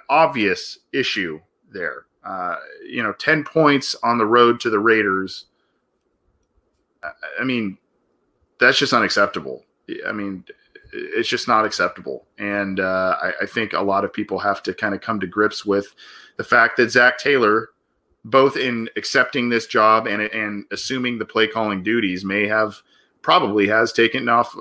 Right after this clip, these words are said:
bitten off more than he can chew, uh, especially as a first time head coach. This, this might have been something that he should have evolved, a role he should have evolved into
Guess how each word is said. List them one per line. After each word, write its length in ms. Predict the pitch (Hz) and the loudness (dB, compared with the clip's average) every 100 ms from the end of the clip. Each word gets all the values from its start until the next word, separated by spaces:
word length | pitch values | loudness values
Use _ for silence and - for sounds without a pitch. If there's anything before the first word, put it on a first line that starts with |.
| 101 | -4
bitten 220 | 123 113 | -2 0
off 180 | 117 120 | -2 0
more 140 | 120 | -2
than 100 | 123 | 0
he 100 | 127 | -2
can 160 | 120 107 | -4 -4
chew, 400 | - 135 107 - _ _ | 0 2 2 -2 _ _
uh, 220 | 95 95 98 | -10 -6 -6
especially 420 | - 107 - 110 | -4 -4 2 0
as 120 | 104 | 2
a 60 | 104 | 0
first 260 | 110 104 | 0 0
time 220 | 113 110 | -2 -4
head 200 | 104 104 | -4 -8
coach. 500 | - 113 113 - - - | -2 0 0 -2 -14 -10
This, 160 | 101 | -10
this 220 | - 101 101 | -8 -10 -6
might 160 | 101 | -8
have 80 | 101 | -6
been 100 | 104 | -8
something 380 | 101 104 107 104 | -6 -6 -4 0
that 240 | 98 95 - - _ _ _ _ _ _ _ _ | 0 0 -6 -20 _ _ _ _ _ _ _ _
he 200 | 123 127 | -4 0
should 220 | - 123 | 4 6
have 200 | 107 107 147 | 6 2 -4
evolved, 800 | 135 104 120 131 135 127 123 107 | -4 2 4 6 8 6 4 2
a 140 | 113 | 2
role 340 | 110 120 131 | 4 8 8
he 140 | 135 123 | 6 2
should 180 | 135 120 | 4 4
have 140 | 110 | 2
evolved 600 | 107 98 113 127 127 117 | -2 0 4 6 4 2
into 580 | 101 98 101 92 90 | -2 -4 -6 -6 -6